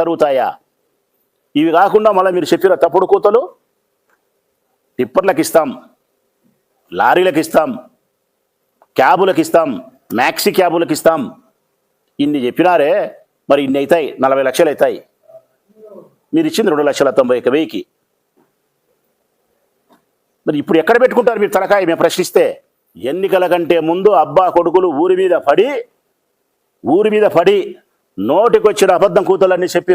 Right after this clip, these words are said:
పదవి కోసం నానాకం గడ్డి తిని, నోటికి ఎంత మాటలు వచ్చే అంత మాటలు అబద్ధాలు ప్రజలకు చెప్పి మభ్యపెట్టి అధికారంలోకి వచ్చినారు మీరు.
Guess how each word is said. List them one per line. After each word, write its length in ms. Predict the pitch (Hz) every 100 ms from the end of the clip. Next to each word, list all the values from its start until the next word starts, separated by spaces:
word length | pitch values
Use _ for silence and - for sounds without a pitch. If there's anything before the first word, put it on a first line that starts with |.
| 165
పదవి 200 | 165 170 165
కోసం 260 | 160 151 107 _ _ _ _ 95
నానాకం 460 | 131 190 208 185 185 143
గడ్డి 200 | 156 196 165
తిని, 220 | 165 170 120 _ _ _ _ _ _ _ _ _
నోటికి 340 | - 226 202 190
ఎంత 160 | 190 175 151
మాటలు 240 | 185 214 202
వచ్చే 120 | - 185
అంత 120 | 165
మాటలు 220 | 165 160 151
అబద్ధాలు 320 | 156 147 147 135
ప్రజలకు 300 | 147 160 131
చెప్పి 220 | 135 - 233 - _ - 127
మభ్యపెట్టి 540 | 139 202 170 170 226 - - _ _ _ _ -
అధికారంలోకి 500 | - 226 139 127 107
వచ్చినారు 320 | - 110 92
మీరు. 160 | 80